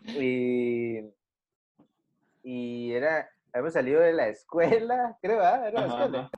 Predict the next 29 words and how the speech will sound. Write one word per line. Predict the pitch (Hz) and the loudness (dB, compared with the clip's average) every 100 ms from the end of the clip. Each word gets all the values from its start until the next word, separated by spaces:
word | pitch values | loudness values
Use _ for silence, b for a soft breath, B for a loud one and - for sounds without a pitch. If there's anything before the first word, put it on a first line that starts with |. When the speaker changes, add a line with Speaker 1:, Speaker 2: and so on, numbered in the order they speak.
| - | -6
Speaker 2:
Sí, | 131 | 0
sí, | 131 | 2
sí. | 127 | 2
Speaker 1:
Habíamos | 127 113 170 | 2 -2 -4
salido | 151 127 143 | -4 -2 2
de | 170 131 | 2 0
la | 120 | -4
escuela | 107 - 156 185 196 202 180 - | -8 -4 0 2 2 2 0 -6
y, | 139 123 123 123 123 117 117 113 _ _ _ _ _ _ _ _ | -6 -4 -4 -6 -6 -8 -10 -12 _ _ _ _ _ _ _ _
y | 175 | -10
me | 147 131 | -6 -4
acuerdo | 139 156 185 | -2 -4 -4
que | 165 | -6
ese | 160 | -4
día | 175 180 - | -4 -4 -6
tenía | 139 131 | -6 -6
catequesis | 139 170 131 147 160 165 160 | -6 -8 -6 -4 -4 -6 -12
como | 135 113 | -12 -8
a | 107 | -8
las | 101 | -8
cinco | 135 165 165 | -8 -10 -6
o | 143 | -4
algo | 147 151 | -2 -4
así, | 139 175 - | -8 -12 -12
y | 120 | -12
yo | 117 | -12
no | 127 | -12
quise | 127 147 131 120 | -12 -12 -10 -10
ir. | 120 | -12